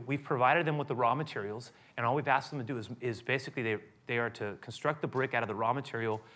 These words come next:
and then build the edifices that they're commanded to build. We have an arrangement, but you know what? That arrangement is changing right now because of your request, basically. You know what? From now on,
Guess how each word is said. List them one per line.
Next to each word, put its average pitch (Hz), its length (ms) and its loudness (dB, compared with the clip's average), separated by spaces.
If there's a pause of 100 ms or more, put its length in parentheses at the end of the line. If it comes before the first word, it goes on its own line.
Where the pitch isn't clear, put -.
(180)
and 113 80 -4
then 107 140 -2
build 120 260 2
the 113 120 2
edifices 120 460 -2
that - 140 -16
they're 101 100 -8
commanded 104 400 -8
to 104 60 -10
build. 95 320 -10 (420)
We 135 100 0
have 123 180 8
an 147 60 4
arrangement, 127 400 2
but 120 80 -10
you 143 60 -2
know 139 80 2
what? 143 120 -2
That 139 100 2
arrangement 123 340 -4
is - 40 -14
changing 104 360 -4
right 101 180 -8
now 95 200 -14 (340)
because 120 260 -6
of 110 120 -4
your 120 100 0
request, 101 540 -4
basically. - 520 -8 (220)
You 135 100 -2
know 151 120 4
what? 208 200 6 (120)
From 147 100 0
now 165 240 8
on, 220 220 4